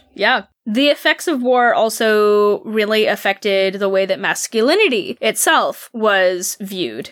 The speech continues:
at the time. So trench warfare contributed highly to a reassessment of Edwardian concepts of manliness and masculinity. It brought stark reality and violence and fear to a culture that was, like, emphasizing heroic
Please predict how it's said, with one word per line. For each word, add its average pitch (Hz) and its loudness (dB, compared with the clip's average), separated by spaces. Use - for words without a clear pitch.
at 220 0
the 226 -12
time. 180 -4
So 233 2
trench 330 0
warfare 269 2
contributed 247 0
highly 302 0
to 254 -2
a 220 2
reassessment 220 -2
of 208 0
Edwardian 202 0
concepts 240 0
of 208 -2
manliness 202 0
and 190 -6
masculinity. 170 -2
It 233 0
brought 214 2
stark 277 0
reality 254 0
and 220 0
violence 233 0
and 190 -8
fear 247 0
to 226 -2
a 208 0
culture 226 0
that 214 0
was, 208 -2
like, 196 0
emphasizing 214 -2
heroic 226 0